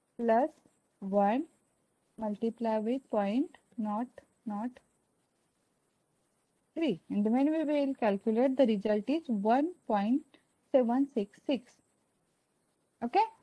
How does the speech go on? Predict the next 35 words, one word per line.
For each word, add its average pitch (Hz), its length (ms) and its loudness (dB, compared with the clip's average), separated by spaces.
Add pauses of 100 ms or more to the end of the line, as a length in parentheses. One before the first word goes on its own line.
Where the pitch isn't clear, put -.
(280)
So 392 260 8
what 294 340 6
is 453 180 4 (340)
our 302 320 10
y, 277 340 8 (140)
x - 220 -4 (120)
zero, 330 280 4
y 302 220 6
zero? 320 360 2
One, 254 280 6
one. 165 220 -4 (100)
So 311 140 4
the 415 140 4 (120)
first 370 300 6
point 277 300 4
I 262 60 2
am 247 120 -2
going 247 240 -2
to 320 60 -4
write 247 420 0
here. 208 360 4 (580)
The 254 100 2
first 349 380 4
point 277 300 0
on 254 160 0
the 247 100 -2
curve 226 340 -2
is 285 240 -4 (260)
one, 214 400 -4
comma 180 280 -6
one. 190 260 -6 (1080)
Correct? 440 220 -4 (840)
The 254 200 2
first 302 280 4
point, 196 280 0